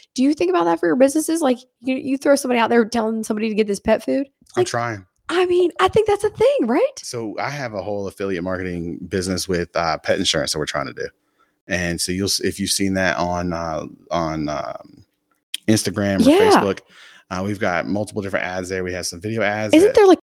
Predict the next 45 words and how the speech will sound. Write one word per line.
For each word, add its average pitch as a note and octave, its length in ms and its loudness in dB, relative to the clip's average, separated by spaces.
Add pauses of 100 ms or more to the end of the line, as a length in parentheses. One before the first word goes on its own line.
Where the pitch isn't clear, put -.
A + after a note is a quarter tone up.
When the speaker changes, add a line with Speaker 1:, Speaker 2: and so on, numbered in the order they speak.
Speaker 1:
you're, A3+ 360 4
that's, G#3 280 2 (160)
there's G#3+ 180 2
something C4 260 0
right, F3 220 2 (140)
there G3+ 240 4
is G#3+ 180 2
one E3+ 260 2
pet F#3 160 0
insurance. D3+ 360 -4
Okay. G3 340 2 (100)
Speaker 2:
Yeah. F2+ 300 -6 (160)
Speaker 1:
I B3 120 6
had E4 200 6
this A#3+ 160 6
when A#3 100 6
I A3 60 8
was G#3+ 80 6
out G3+ 140 4
of F#3+ 80 4
college A3 360 2
'cause G#3 220 -4
I E3+ 220 -6 (100)
was D#3+ 220 -6
broke, - 440 0
as C#3+ 200 -4
I C#3 40 -6
think - 280 -10
most - 200 -8
people D3 220 0
are, D3 300 0
Speaker 2:
Uh-huh. F#3+ 100 0
Speaker 1:
and F3+ 280 -2 (240)
I - 40 -12
had A#3 160 0
a A#3 80 0
dog F3+ 400 2
that - 140 0 (240)
my F3+ 240 0
enti-, - 280 -6
his A#3+ 280 2
entire F#3 340 -2
life, F3+ 160 0
he F#3 160 2
ate E3+ 160 -2